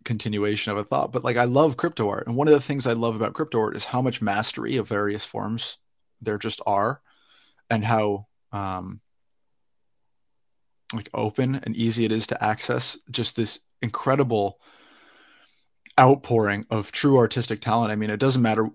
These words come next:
whose art you're looking at, right? Whether the people who've been accepted as, like, the upper echelon of the space or, you know, artists who are just kind of flooding in now, there's just so much talent that's so evident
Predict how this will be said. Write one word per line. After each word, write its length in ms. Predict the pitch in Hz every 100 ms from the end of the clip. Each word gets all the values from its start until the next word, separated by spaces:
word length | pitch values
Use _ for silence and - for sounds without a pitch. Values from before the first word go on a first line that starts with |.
| - 120
whose 280 | 147 151 127
art 160 | 113
you're 120 | 107
looking 280 | 107 113 113
at, 160 | 101 101
right? 200 | 104 104
Whether 280 | 107 104 101
the 100 | 104
people 320 | 120 117 107
who've 200 | 110 -
been 120 | 104
accepted 500 | 107 - 120 - 113
as, 200 | 104 101
like, 160 | 104 -
the 100 | 107
upper 300 | - - 120
echelon 420 | 139 143 135 131
of 80 | 117
the 80 |
space 420 | 123 123 113 107 -
or, 420 | 110 104 104 107 -
you 120 | 107
know, 80 | 98
artists 360 | 107 107 104
who 80 | -
are 100 | 104
just 240 | 101 117 -
kind 180 | 110
of 160 | 101 - -
flooding 340 | - 110 107
in 120 | 107 101
now, 380 | 110 113 113 - - - -
there's 220 | - 123 -
just 260 | 135 -
so 320 | - - 131
much 380 | 123 123 - -
talent 480 | - - 101 104 104 _ _ _ _
that's 180 | 117 -
so 440 | - - 117 113 -
evident 460 | 110 101 101 104